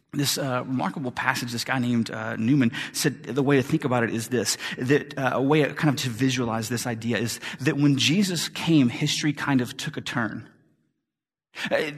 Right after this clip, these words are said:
it was such a monumental thing in what God was doing. All of history is headed towards the final judgment day. And then when Jesus arrives, there's this turn. And now it runs along parallel, this, this edge, where the edge is,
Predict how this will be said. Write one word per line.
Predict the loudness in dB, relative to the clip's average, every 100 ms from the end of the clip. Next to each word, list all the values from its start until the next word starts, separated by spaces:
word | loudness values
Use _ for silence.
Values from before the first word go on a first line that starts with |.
| 0
it | 2
was | 4 2
such | 2 4
a |
monumental | 4 6 6 6 6 4 2
thing | 2 4 4
in | 2
what | 4
God | 2 2
was | -2
doing. | 2 4 2 0 -4 0
All | 2 2
of | 2
history | 0 0 0
is | 0 0
headed | -2 -4 -4
towards | -2 -2 -2 -6 -6
the | -6
final | 0 2 4 4 4
judgment | 2 2 4 2
day. | 2 0 0 -4 0
And | 4
then | 8
when | 8
Jesus | 6 2 2 0 -4
arrives, | -2 -4 2 2 2 0 -4 -6 -6
there's | -2 -2
this | 0 -2
turn. | 0 0 2 2
And | 4 4
now | 4 0 0 0 -4 -4
it | -4 -2
runs | 0 4 4 4
along | 2 0 2 4 2
parallel, | 0 -4 -2 0 0 0 -2 -2
this, | -2 -2 -4 -8 _ _ _
this | -4 -4 -4
edge, | -4 -4 -2 -6 -6 -8
where | -2 2
the | 2
edge | 4 2 2 0 -2 -2
is, | -2 0 -2